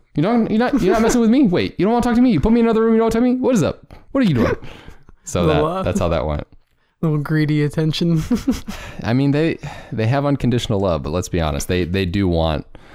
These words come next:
Speaker 1: they do want a lot of attention back, which is
Speaker 2: Sure.
Speaker 1: fine by me 'cause I love puppies. But yeah, that's, that's a recent experience of people being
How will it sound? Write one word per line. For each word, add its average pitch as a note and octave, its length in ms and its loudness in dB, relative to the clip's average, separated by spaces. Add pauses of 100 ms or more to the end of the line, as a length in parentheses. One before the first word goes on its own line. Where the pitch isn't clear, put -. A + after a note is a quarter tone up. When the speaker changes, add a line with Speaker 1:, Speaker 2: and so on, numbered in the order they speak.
(440)
Speaker 1:
they F#2 80 -4
do E2 100 -2
want D2 160 -2
a C2 40 -6
lot G1+ 100 -6
of - 80 -10
attention - 340 -10
back, - 260 -14 (280)
which - 160 -6
is - 80 -8
Speaker 2:
Sure. - 80 -4
Speaker 1:
fine A#1 160 -4
by - 120 -8
me G1+ 200 -8
'cause - 300 -18 (220)
I - 60 -6
love A#1+ 160 -10
puppies. - 380 -12 (100)
But G2+ 140 -2
yeah, G2 180 -2
that's, - 420 -6
that's B2 320 -2
a A2 80 2
recent F#2+ 400 0
experience E2 520 -4
of C#2 280 -6 (380)
people E2 500 -4 (200)
being E2 380 -2